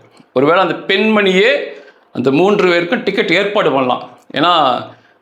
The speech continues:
நிச்சயமா வந்து இத்தனை நாள் இங்க தங்கும்போது பணம் இல்லாமல் அவங்க தங்கியிருக்க முடியாது. நிச்சயமாக சொந்தக்காரங்க கிட்ட பணம் கேட்டு பெற்று ப-, வாங்கியிருப்பாங்க. நீங்க வங்கி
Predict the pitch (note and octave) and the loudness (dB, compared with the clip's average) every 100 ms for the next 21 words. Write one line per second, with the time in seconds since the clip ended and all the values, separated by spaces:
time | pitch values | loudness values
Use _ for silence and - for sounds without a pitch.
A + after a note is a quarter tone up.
0 | - F3+ - A#3+ G#3+ F#3+ F#3+ G#3+ G3+ E3 | -4 -2 0 2 2 2 2 0 0 0
1 | F3 A3 E3+ D#3+ F3 F3 C#3+ B2+ G#3+ - | 2 0 0 0 0 0 0 0 0 -2
2 | - - _ - E3+ G3+ A#3+ C4 - C#3+ | -12 -20 _ -2 0 2 0 -4 -6 -2
3 | E3 E3 G3 G#3 D3+ D3 F3+ E3 D3 C3+ | 2 2 2 0 0 0 0 0 -2 0
4 | B2+ F#3+ F3 F3 - F#3 D#3 C#3 C4+ - | 0 2 0 0 0 0 0 0 -2 -4
5 | - - _ - - - G3+ A3 A#3+ A#3+ | -12 -20 _ -20 -12 -4 -2 0 0 0
6 | F#3+ E3+ D3+ D3+ C4 C4+ F#3 G3+ A3 - | -2 0 -2 0 -2 -2 -2 0 -2 -8
7 | - F#3 F#3 B3+ - F#3+ F#3 A#3 A3 D#3 | -2 -2 0 -4 -2 -4 0 -2 0 0
8 | C3 F#3 G3 D3+ C3 A2+ - - _ _ | 2 2 0 0 -2 -4 -10 -20 _ _
9 | _ _ _ - C3+ C#3 C3 C3+ F#3 G3+ | _ _ _ -2 0 2 2 2 0 0
10 | G#3+ - - | -2 -6 -18